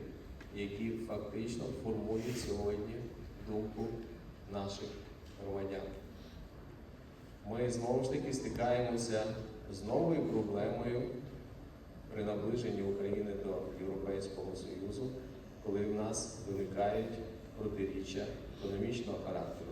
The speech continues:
з Республікою Польща. Ті події, які ми бачимо, вони не вирішуються за столом переговорів,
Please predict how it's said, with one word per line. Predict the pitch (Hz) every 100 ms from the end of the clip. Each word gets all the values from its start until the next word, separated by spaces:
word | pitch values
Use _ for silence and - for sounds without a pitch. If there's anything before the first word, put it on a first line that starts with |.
| -
з |
Республікою | - - - - - - -
Польща. | - - - - - - - - - - - - -
Ті | 110
події, | - 104 101 113 120 110
які | 110 107
ми | 104
бачимо, | 101 - - 123 120 107 - 98 107
вони | 110 113 113 - - - - -
не | 110
вирішуються | 107 107 117 113 107 104 104
за | 101
столом | 98 - 104 104 101 101 101
переговорів, | 98 95 98 98 104 -